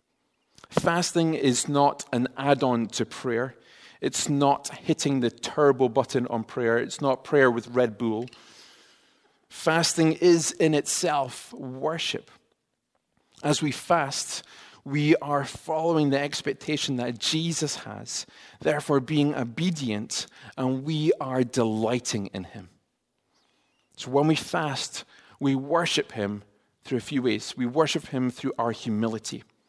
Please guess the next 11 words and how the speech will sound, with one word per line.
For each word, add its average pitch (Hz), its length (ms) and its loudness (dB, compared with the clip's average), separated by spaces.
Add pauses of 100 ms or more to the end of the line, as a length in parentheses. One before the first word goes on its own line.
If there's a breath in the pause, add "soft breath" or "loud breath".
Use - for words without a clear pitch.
(720 soft breath)
As 127 120 -6
we 139 100 -4
fast, - 580 0
we 151 160 4
are 135 220 6 (100)
expressing 139 1000 -2 (320 loud breath)
our 147 300 6
weakness 131 800 -6 (260 loud breath)
and 123 180 -2
his 135 400 0
greatness. 107 760 -6